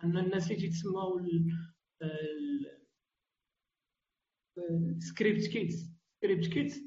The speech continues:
تيقدروا ياخذوا غير دي، دي سكريبت اللي واجدين ويقدروا يابليكيوهم مثلا عند دي زابليكاسيون، ويقدروا ي-، يكسبلوطيو بزاف ديال، ديال لي بوك كاينين.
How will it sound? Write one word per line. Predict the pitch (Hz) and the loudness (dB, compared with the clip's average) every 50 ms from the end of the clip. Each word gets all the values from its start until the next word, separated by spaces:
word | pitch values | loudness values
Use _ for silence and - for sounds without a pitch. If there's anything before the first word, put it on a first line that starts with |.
| - - _ - | -16 -18 _ -12
تيقدروا | - - 185 196 202 202 208 214 | -10 -6 -4 -2 0 4 4 4
ياخذوا | 220 220 208 208 233 226 | 4 4 4 6 6 8
غير | 240 247 - 180 | 8 6 4 2
دي، | 190 190 180 165 | 0 0 0 0
دي | 165 - - - 196 | -2 -2 -4 -6 -8
سكريبت | - - - 208 208 170 - | -8 -4 -2 0 2 2 2
اللي | 208 196 202 | 2 2 4
واجدين | 208 208 190 170 165 165 220 233 - | 4 4 4 6 6 8 8 6 6
ويقدروا | - - 170 180 185 | 4 2 0 0 -2
يابليكيوهم | 208 - - - 202 170 175 196 180 175 170 180 180 | -2 -6 -2 -2 -2 0 2 2 2 2 0 0 0
مثلا | 180 180 185 175 170 | -2 -2 -2 0 0
عند | 165 165 160 160 | 2 4 4 6
دي | 165 165 | 6 6
زابليكاسيون، | 165 170 170 170 170 175 - 185 180 - - 233 277 277 - - - - _ _ _ _ _ _ _ _ | 4 4 4 2 2 0 -2 -6 -10 -4 -2 -2 -2 -2 -4 -10 -16 -20 _ _ _ _ _ _ _ _
ويقدروا | - 214 214 - - 233 233 262 269 262 | -4 -4 -4 -2 0 2 4 4 4 2
ي-، | 233 220 208 - 370 359 349 339 - - 330 294 285 | 2 0 0 0 0 0 2 0 0 0 -2 -2 -2
يكسبلوطيو | - - - - - - 233 220 233 226 226 - - 233 208 | -2 -4 -8 -12 -4 0 2 4 4 4 2 0 2 2 4
بزاف | 170 - - 214 - - - - | 6 8 8 8 8 6 6 6
ديال، | - 208 208 208 208 - 170 - - - | 8 8 8 8 6 4 2 2 2 2
ديال | 180 196 180 180 | 2 2 2 2
لي | 180 | 2
بوك | 170 170 170 165 165 165 | 4 4 4 4 4 4
كاينين. | 165 165 165 165 165 - - - - | 4 4 4 2 2 0 -2 -6 -8